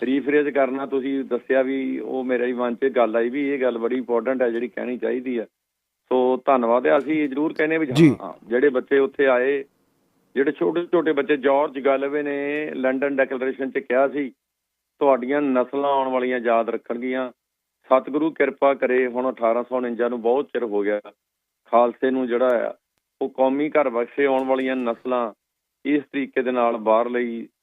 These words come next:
Speaker 1: ਦੁਨੀਆ ਦੇ ਵਿੱਚ ਜਾਂ ਪੰਜਾਬ ਦੇ ਵਿੱਚ ਰੁਲਣਾ।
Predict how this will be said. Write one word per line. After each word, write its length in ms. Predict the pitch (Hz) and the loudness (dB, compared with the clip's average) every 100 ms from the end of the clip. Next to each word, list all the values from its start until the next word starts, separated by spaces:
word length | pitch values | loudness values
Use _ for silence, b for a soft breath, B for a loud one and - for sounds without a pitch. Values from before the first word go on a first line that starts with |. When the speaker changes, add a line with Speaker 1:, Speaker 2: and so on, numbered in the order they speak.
| _ _ _ | _ _ _
Speaker 1:
ਦੁਨੀਆ 280 | 113 123 127 | -2 0 2
ਦੇ 140 | 127 | 2
ਵਿੱਚ 220 | 123 117 123 | 2 0 -2
ਜਾਂ 160 | 123 | -2
ਪੰਜਾਬ 460 | 120 123 117 117 117 | -2 2 4 4 2
ਦੇ 100 | 120 | -2
ਵਿੱਚ 180 | 113 113 | -2 -4
ਰੁਲਣਾ। 540 | 113 104 131 139 127 | -2 0 0 0 -2